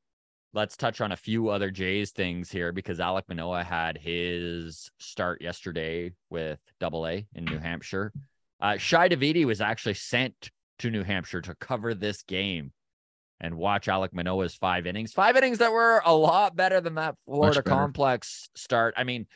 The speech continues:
Speaker 1: honestly, dude, it wouldn't take much to be better than that. He pitched five innings, uh, gave up three hits, one run, one earned run, three walks, ten K is the big one,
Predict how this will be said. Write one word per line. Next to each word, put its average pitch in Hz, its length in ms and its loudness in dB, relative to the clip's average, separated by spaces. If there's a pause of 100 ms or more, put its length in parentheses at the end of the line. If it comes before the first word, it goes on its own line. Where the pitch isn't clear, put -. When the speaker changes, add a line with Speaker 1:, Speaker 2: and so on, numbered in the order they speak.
(140)
Speaker 1:
honestly, 127 380 2
dude, 113 180 2
it 104 80 2
wouldn't 110 300 -4
take 117 320 -2
much 107 560 -2
to 110 60 -6
be 107 120 -2
better 110 280 0
than 98 200 -4
that. 107 300 -2
He 101 180 -10
pitched 107 380 -6
five 104 320 0
innings, 104 420 -4 (520)
uh, 92 160 -2
gave 110 180 -2
up 101 160 -2
three 117 220 -2
hits, 107 300 -2
one 110 220 0
run, 104 500 0
one 101 260 -2
earned 110 340 -2
run, 107 520 -4 (220)
three 123 240 0
walks, 104 520 0 (360)
ten 104 480 -4
K 131 640 -2 (760)
is 104 320 0
the 98 120 -2
big 92 320 -2
one, 117 460 -2